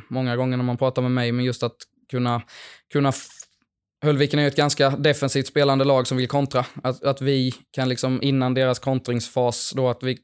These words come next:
hinner vinna tillbaka bollen, att vi när vi väl tappar bollen, för det kommer vi göra, att vi gör det med många spelare i närheten som gör att vi vill vinna tillbaka bollen igen. Så att det, lite så är det ju.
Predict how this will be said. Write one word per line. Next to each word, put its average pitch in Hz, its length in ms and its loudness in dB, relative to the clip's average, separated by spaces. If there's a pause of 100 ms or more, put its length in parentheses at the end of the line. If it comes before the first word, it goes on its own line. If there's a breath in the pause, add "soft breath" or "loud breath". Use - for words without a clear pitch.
(220)
hinner 127 180 0
vinna 127 240 0
tillbaka 131 420 2
bollen, 127 480 0
att 123 180 -8
vi 123 260 -2
när 123 280 0
vi 120 120 -4
väl 120 200 0
tappar 123 300 -4
bollen, 117 400 0
för 110 100 -8
det 120 60 -4
kommer 127 240 -2
vi 117 80 0
göra, 123 300 2 (300 loud breath)
att 123 200 -4
vi 127 60 0
gör 123 260 4
det 127 160 2
med 120 360 0
många 127 240 0
spelare 123 420 0
i 117 40 2
närheten 120 560 0
som 123 180 -4
gör 120 140 0
att 113 100 -6
vi 123 120 0
vill 113 300 -4
vinna 117 280 -2
tillbaka 117 380 -2
bollen 117 260 -2
igen. 113 260 -4
Så - 120 -10
att 117 120 -6 (240)
det, 135 120 -6 (420)
lite 139 180 0
så 147 200 4
är 135 80 6
det 117 60 2
ju. 117 80 0